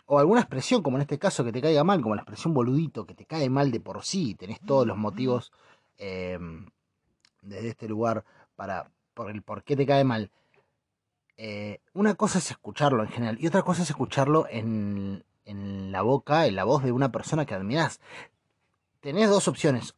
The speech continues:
o te cae el triple de mal, o, eh, empezás a hacerte el boludo y a decir, "Bueno, sí, pasa que yo nunca la había entendido la expresión hasta ahora", pero no, pa-,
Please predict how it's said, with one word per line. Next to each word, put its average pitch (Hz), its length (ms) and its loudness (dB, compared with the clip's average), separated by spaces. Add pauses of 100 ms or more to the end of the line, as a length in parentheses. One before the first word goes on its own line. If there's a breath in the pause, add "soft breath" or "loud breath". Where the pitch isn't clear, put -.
(180)
o 104 100 -16
te 107 120 -10
cae 175 280 6
el 101 200 -8
triple 151 320 2
de 117 100 2
mal, 113 300 0 (1400)
o, 143 320 4 (120)
eh, 90 800 -6 (1700)
empezás 113 560 -10
a 123 40 -2
hacerte 123 280 -2
el 127 80 0
boludo 123 380 4
y 127 120 4
a 92 80 0
decir, 107 240 -6
"Bueno, 101 360 -2
sí, 90 340 -12
pasa 95 280 -10
que - 240 -16
yo 117 200 -6
nunca 117 200 -2
la 95 80 -2
había 101 120 -4
entendido 90 380 -8
la 87 80 -6
expresión 92 340 -16
hasta 87 160 -12
ahora", 90 180 -6
pero 82 180 -8
no, 92 260 -10
pa-, 87 160 -14